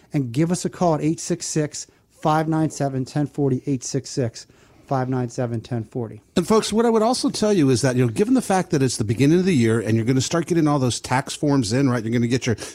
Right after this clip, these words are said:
Speaker 2: ten ninety-nines and your W twos, and, and you'll probably get corrected ten ninety-nines, and then maybe perhaps you'll get corrected, corrected ten ninety-nines. You're gonna get all this tax information in it. And now's a real good time to look at what's going on with your tax bills. You can see your income.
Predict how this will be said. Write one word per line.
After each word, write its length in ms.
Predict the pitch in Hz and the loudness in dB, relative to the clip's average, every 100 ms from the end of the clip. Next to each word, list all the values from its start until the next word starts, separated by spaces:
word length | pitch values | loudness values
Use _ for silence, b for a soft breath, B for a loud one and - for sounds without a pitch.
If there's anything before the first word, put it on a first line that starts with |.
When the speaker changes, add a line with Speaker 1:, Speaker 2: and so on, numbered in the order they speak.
| B | B
Speaker 2:
ten 160 | - 135 | 2 4
ninety-nines 560 | 135 135 127 127 120 | 4 4 4 2 0
and 80 | 110 | 0
your 100 | 101 | 0
W 360 | 95 120 113 120 | 2 0 2 0
twos, 440 | - 123 123 110 | 0 2 2 2
and, 200 | 110 110 | 2 0
and 260 | - - - | -4 -6 0
you'll 120 | 127 | 2
probably 280 | 139 120 120 | 2 0 0
get 140 | 113 | -2
corrected 420 | - 123 123 123 | 0 0 0 -2
ten 180 | - 123 | 0 2
ninety-nines, 600 | 120 117 113 113 113 101 | 2 2 2 2 2 0
and 100 | 113 | 0
then 100 | 110 | 2
maybe 240 | 113 113 110 | 2 2 0
perhaps 360 | 110 113 104 | 0 -2 -2
you'll 100 | 104 | -4
get 180 | 113 - | -4 -4
corrected, 420 | 113 113 120 104 | -2 -2 -2 -6
corrected 400 | - 113 113 120 | -2 -2 -2 -4
ten 160 | 131 123 | -2 0
ninety-nines. 880 | 117 117 113 110 123 - - - - | 0 0 0 0 0 -2 -12 -10 -2
You're 120 | 151 | 2
gonna 140 | 185 | 2
get 120 | 202 226 | 2 2
all 120 | 208 | 2
this 160 | 190 | 0
tax 280 | - 147 - | 0 0 0
information 520 | 131 113 107 101 107 | -4 -2 -2 -2 -2
in 100 | 92 | -4
it. 120 | 92 101 | -4 2
And 80 | 131 | 2
now's 280 | 196 254 | 2 2
a 40 | 208 | 2
real 220 | 175 180 | 2 0
good 460 | - 107 98 175 - | -4 -6 0 0 2
time 240 | 156 131 | 0 0
to 80 | 120 | 0
look 440 | 110 185 214 - B B | 2 2 0 -6 B B
at 140 | 127 135 | -2 2
what's 220 | 175 - | 0 0
going 260 | 156 151 | 2 2
on 200 | 143 139 | 4 2
with 120 | 127 120 | 2 0
your 100 | 120 | -2
tax 320 | 127 113 - | -2 -2 -4
bills. 240 | 85 85 | -10 -8
You 120 | 98 | -8
can 140 | 107 107 | -4 -2
see 200 | - 135 | 0 0
your 200 | 202 180 | 2 4
income. 440 | 160 151 170 165 | 2 2 0 0